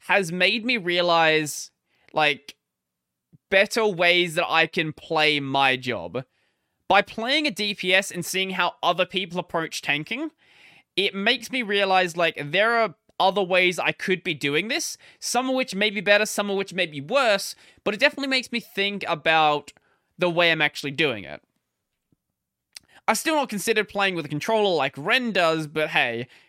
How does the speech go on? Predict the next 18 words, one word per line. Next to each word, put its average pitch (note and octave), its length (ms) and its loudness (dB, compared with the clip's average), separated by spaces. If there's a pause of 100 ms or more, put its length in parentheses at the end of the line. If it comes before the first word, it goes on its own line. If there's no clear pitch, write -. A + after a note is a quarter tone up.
(160)
uh, C3 400 4
that's, D#3 500 -2
that, D#3+ 300 0
that's D#3 240 -4
his C#3 220 -2
life. G#2 340 -6 (400)
But, F#3 120 2
um, F3 540 2
speaking C4 340 -2
of G3 100 -8
controllers, C#3+ 680 0 (800)
I F#3+ 80 6
saw E4 220 0
this D4 160 -2
post A#3+ 360 0
over F#3 340 2
on E3 420 0
the D3 260 0